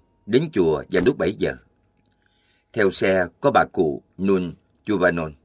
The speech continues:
một tín nữ thân tín của ngài, đến cung thỉnh ngài về. Ngài hỏi có đủ xe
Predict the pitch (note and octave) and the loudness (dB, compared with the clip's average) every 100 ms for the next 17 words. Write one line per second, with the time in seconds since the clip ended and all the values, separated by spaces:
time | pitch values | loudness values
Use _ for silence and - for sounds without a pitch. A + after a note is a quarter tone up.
0 | _ _ _ _ _ _ - F#2+ - D3 | _ _ _ _ _ _ -4 -4 0 0
1 | C3+ E2 F#2+ G2 G#2+ C3+ D3+ G2+ D2+ - | 2 -2 0 -2 -2 -2 -4 -6 -10 -14
2 | _ _ _ _ _ _ _ _ _ F#2+ | _ _ _ _ _ _ _ _ _ 0
3 | A#2 D#3 B2+ G#2+ F#2+ B2 D#2+ C2 D2 B1+ | 0 2 0 0 -4 -4 -4 -6 -10 -10
4 | _ _ _ _ _ _ _ _ _ _ | _ _ _ _ _ _ _ _ _ _
5 | _ _ - F#2+ F2+ E2+ D2 D#2+ C3 - | _ _ -4 -2 0 0 -2 -4 -6 -2
6 | D3 G2+ B2 A2 G2 | 2 2 2 0 0